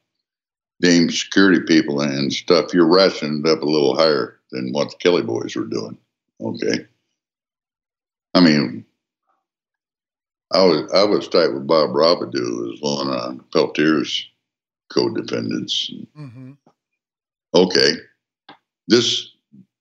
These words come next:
Speaker 1: this sort of scared the whole family, <laughs> I think, in a way. But, it, you know, and she didn't wanna go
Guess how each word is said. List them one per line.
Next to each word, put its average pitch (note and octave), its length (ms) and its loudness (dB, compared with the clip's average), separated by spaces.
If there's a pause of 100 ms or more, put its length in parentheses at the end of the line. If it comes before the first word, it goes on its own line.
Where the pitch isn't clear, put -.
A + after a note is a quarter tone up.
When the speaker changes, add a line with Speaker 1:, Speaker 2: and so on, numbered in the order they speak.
(760)
Speaker 1:
this G#2+ 340 2
sort C3+ 220 4
of F2 60 -2
scared G#2+ 460 2
the E2+ 100 0
whole F2 400 -2
family, F#2+ 520 -2
<laughs> - 100 -8
I D3+ 120 2
think, G#2+ 380 -4
in E2 100 -6
a C2+ 100 -12
way. C2 160 -8 (180)
But, G2 120 -8
it, A#2 120 -4
you B2 80 0
know, F#2 260 2 (3000)
and E2 180 -8
she G#2 120 2
didn't F#2+ 160 4
wanna F#2 220 4
go F#2 320 4